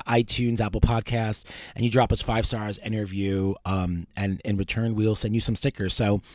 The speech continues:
if you have sent us a review and we've read it on air, uh, be sure to reach out to us via social media. The best way to do it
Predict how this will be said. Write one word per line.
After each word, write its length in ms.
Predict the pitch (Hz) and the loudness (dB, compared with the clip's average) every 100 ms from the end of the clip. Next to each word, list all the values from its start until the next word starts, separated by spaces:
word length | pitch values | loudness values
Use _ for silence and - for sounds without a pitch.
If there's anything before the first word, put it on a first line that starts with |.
| - | -4
if 160 | - 160 | -2 8
you 160 | 170 | 10
have 120 | 156 | 10
sent 280 | - 139 - | 8 2 4
us 280 | 131 120 - - | 2 2 -2 -2
a 80 | 117 | 2
review 520 | 107 107 127 127 127 | 2 4 6 6 4
and 100 | 107 | 2
we've 160 | 104 | 0
read 140 | 110 107 | 0 0
it 60 | |
on 180 | 104 101 - | 0 -2 -2
air, 400 | 110 113 117 117 - - - - | 2 4 2 0 -8 -20 -20 -6
uh, 200 | 110 95 | -4 -2
be 180 | 87 143 | 2 4
sure 380 | - 131 123 131 | 6 6 4 4
to 180 | - | 0
reach 220 | 107 117 123 | 0 0 2
out 180 | 107 | 2
to 100 | - | 2
us 100 | 117 | 0
via 180 | - 104 | 2 -2
social 320 | - 110 - | 0 0 0
media. 260 | 104 107 117 | -2 2 2
The 100 | 107 | 2
best 240 | 98 110 | 2 2
way 80 | 120 | 2
to 80 | 104 | 2
do 220 | 101 107 | 2 2
it 160 | 107 110 | 2 0